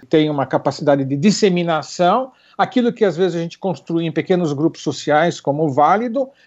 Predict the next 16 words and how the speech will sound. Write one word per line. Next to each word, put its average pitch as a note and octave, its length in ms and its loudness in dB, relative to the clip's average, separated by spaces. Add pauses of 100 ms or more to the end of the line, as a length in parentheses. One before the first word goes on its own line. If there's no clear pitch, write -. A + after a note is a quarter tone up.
(160)
passa E3+ 320 2
a - 20 -6
ser F3 260 -6
uma F#3 500 -2
coisa E3+ 560 -2 (420)
muito F#3+ 320 0
maior. A3 340 2 (220)
Esse B3 240 2
fenômeno A3+ 500 0
que F3+ 220 -6
a D3+ 60 0
gente D#3 760 -6
vivenciou, D3 720 2
nesse D#3 260 -4
problema, C#3+ 800 0
eh, C3+ 520 0